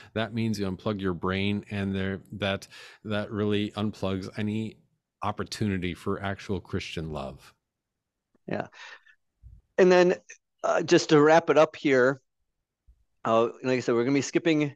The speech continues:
Speaker 2: the, the pages on the vaccine, but I really wanna encourage our listeners to, to read this chapter and then focus on religious exemption.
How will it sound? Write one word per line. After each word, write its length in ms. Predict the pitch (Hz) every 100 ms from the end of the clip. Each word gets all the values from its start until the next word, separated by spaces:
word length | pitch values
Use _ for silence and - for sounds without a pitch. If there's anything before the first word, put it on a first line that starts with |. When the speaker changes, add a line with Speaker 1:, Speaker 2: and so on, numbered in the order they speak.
| _ -
Speaker 2:
the, 560 | 117 123 123 120 117 - _ _
the 80 | -
pages 440 | - 123 123 127 123
on 360 | 120 120 120 - _ _
the 80 | 120
vaccine, 540 | 117 120 - 139 127
but 100 | 117
I 40 | 123
really 300 | 143 240 214
wanna 240 | 151 139
encourage 560 | 127 - 151 143 139 127
our 120 | 117
listeners 760 | 110 117 - 113 110 110 - - - - - - - _ _ _ _
to, 380 | - 156 135 139
to 240 | 139 - 127
read 380 | 113 147 170
this 200 | 131 131
chapter 520 | - 131 117 117 120 117
and 160 | 123
then 120 | 117
focus 440 | 113 135 135 - 143
on 180 | 127 120
religious 480 | 110 113 117 110
exemption. 720 | 104 101 101 101 - 78 -